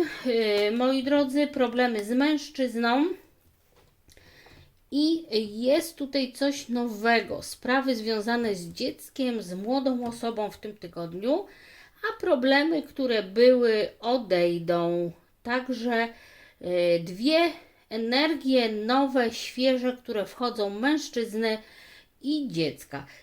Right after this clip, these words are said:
Także, moi drodzy, problemy pomału będą odchodziły od barana. Jakże fajnie. Dobrze, kochani. No i teraz przechodzimy do lwa.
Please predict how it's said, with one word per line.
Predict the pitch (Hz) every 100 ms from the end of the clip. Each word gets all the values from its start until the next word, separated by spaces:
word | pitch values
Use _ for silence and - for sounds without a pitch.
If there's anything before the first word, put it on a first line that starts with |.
| -
Także, | 262 233 254
moi | 294 359 302
drodzy, | 311 302 247 220
problemy | - 320 349 294 277 285 285
pomału | 285 - 311 302 269 262 240
będą | 202 220 214 220 -
odchodziły | 311 - 320 277 247 160
od | 151
barana. | 143 135 131 113 - _ _ - - - - -
Jakże | 208 226 233 190 185
fajnie. | 165 185 190 180 147 131 - -
Dobrze, | 160 165 185 160 160 160
kochani. | 143 135 147 151 175 262 392 - _ _ _ _ _ _ _ _ _ _ _ _ _ _ 294
No | 403
i |
teraz | 381 302 294 -
przechodzimy | - 233 196 170 220 214 190
do | 170 175
lwa. | 170 147 143